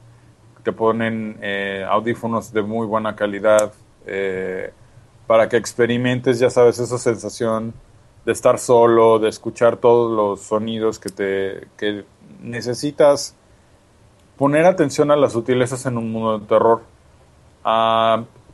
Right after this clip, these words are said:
por ejemplo, el juego de Sonic, el de Sonic Smash para,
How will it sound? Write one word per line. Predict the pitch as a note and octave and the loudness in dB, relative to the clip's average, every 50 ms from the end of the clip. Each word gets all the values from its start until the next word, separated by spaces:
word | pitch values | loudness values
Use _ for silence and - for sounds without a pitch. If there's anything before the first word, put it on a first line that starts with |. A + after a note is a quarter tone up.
| _ _ | _ _
por | - B2 B2 | 0 2 2
ejemplo, | A#2 C3 C3+ C3+ C#3+ | 2 0 0 2 2
el | C#3 C3 C3 B2+ B2 | 4 4 2 2 0
juego | - - - C3 B2+ B2+ B2+ C3 | -4 -4 0 2 4 4 4 4
de | B2 A#2+ A#2 A2+ A2+ A2+ A2+ A2 G#2+ G#2+ G#2+ G#2+ A2 G#2+ | 4 4 4 4 4 4 4 4 2 2 2 0 -2 -4
Sonic, | - - - C3 B2+ B2+ B2+ C3 C3 A#2+ B2+ | -6 -2 2 2 2 4 2 0 0 -2 -2
el | B2+ A2+ G#2 G#2 | -4 -4 -4 -4
de | G2+ G2 G2+ G2 F#2+ G2 G#2 G2+ G2 - _ | -6 -6 -6 -8 -10 -10 -10 -12 -16 -10 _
Sonic | A#2 A#2 A2+ A2+ A2+ - | -4 -4 -4 -4 -8 -10
Smash | - - A#2 A#2 A#2 A#2+ A#2+ A#2+ A#2+ - | -10 -4 -2 0 2 2 2 0 -4 -10
para, | - - A2 G#2+ G#2+ G#2 G#2 G2+ G2+ G2+ G2 G2 G2 G2 G2 F#2+ F#2+ | -4 0 2 2 2 2 2 2 2 2 2 2 0 0 -2 -2 -6